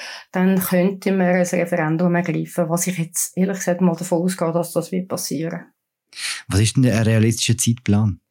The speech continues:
Speaker 1: Ja, das sollte etwa, also die Bewilligung vom Bundesrat und dann vielleicht das Referendum wäre wahrscheinlich etwa zwanzig neunundzwanzig, so um das herum.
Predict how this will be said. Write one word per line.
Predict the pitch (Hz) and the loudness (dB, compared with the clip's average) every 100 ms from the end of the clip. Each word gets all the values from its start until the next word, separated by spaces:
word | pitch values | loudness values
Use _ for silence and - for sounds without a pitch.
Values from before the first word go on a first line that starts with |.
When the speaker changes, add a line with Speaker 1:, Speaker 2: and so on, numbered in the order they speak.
| - - - - | -20 -20 -16 -4
Speaker 1:
Ja, | 220 214 208 208 | 0 2 2 2
das | 226 220 | 0 2
sollte | 269 254 254 | 2 2 2
etwa, | 220 220 - 208 208 - | 0 -2 0 2 2 2
also | 202 202 | 0 -2
die | 196 | -2
Bewilligung | 202 247 277 262 | 0 2 2 2
vom | 247 196 | 2 2
Bundesrat | 202 233 240 233 214 214 214 | 2 2 2 0 2 0 -2
und | 190 | -4
dann | 196 196 | -2 0
vielleicht | 202 202 190 196 | 0 0 -2 -2
das | 190 | -2
Referendum | 196 185 180 165 208 220 214 | -2 0 0 0 0 0 2
wäre | 190 180 180 | 2 2 2
wahrscheinlich | 185 185 175 | 2 4 2
etwa | 170 175 | 2 -4
zwanzig | - 165 160 - 180 | -2 -2 -2 -2 0
neunundzwanzig, | 170 175 180 165 160 160 - | 2 0 0 -2 -2 -4 -8
so | - | -6
um | 180 | -4
das | 160 165 | -6 -6
herum. | 180 | -8